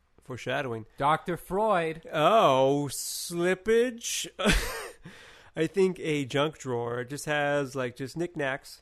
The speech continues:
Speaker 1: stuff that's not necessarily junk, but stuff you just haven't found a better place, place for.
Speaker 2: Uh-huh.
Speaker 1: I've definitely had photos of my father in a junk drawer.
Speaker 2: Really?
Speaker 1: Yeah.
Speaker 2: That's
Speaker 1: I ha-, I
Speaker 2: fucking
Speaker 1: had, like,
Speaker 2: stupid.
Speaker 1: I've had, like, a little, like, slide, like, one of those little, like, slideshow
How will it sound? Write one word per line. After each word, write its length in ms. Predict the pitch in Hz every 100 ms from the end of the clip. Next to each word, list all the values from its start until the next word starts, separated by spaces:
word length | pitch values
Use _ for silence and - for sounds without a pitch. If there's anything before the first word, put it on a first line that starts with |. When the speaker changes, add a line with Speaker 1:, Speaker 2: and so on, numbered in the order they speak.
| _
Speaker 1:
stuff 320 | - - 196
that's 180 | 202 190
not 140 | 180 151
necessarily 580 | 151 139 160 156 143
junk, 380 | 120 131 131 135 -
but 140 | -
stuff 320 | - 127 -
you 60 | 131
just 160 | 127 -
haven't 360 | 123 120 -
found 240 | 131 120 120
a 40 |
better 220 | 117 113
place, 300 | 113 131 123 _ _
place 260 | 160 165 -
for. 300 | 123 101 - _
Speaker 2:
Uh-huh. 140 | 131 156
Speaker 1:
I've 140 | 190
definitely 480 | - 202 190 185 165
had 180 | 143 120
photos 420 | - 131 127 117
of 100 | 117
my 160 | 113 110
father 420 | - 113 110 107
in 160 | 107 110
a 60 |
junk 300 | 101 110 -
drawer. 280 | - 113 156 _ _ _ -
Speaker 2:
Really? 440 | 196 190 113 101 -
Speaker 1:
Yeah. 160 | 214 139 _ _ _
Speaker 2:
That's 380 | 160 165 160 - _ -
Speaker 1:
I 80 | 143
ha-, 180 | 160 185
I 100 | 170
Speaker 2:
fucking 20 |
Speaker 1:
had, 140 | 180
like, 160 | 196 139
Speaker 2:
stupid. 480 | - - 180 - 175
Speaker 1:
I've 100 | 156
had, 200 | 165 190
like, 120 | 196
a 40 | 165
little, 240 | 180 185
like, 180 | 151 -
slide, 500 | - 135 127 135 147
like, 160 | 127 131
one 60 |
of 40 | 131
those 120 | 123
little, 160 | 135 135
like, 160 | 120
slideshow 840 | - 131 123 123 - 147 147 151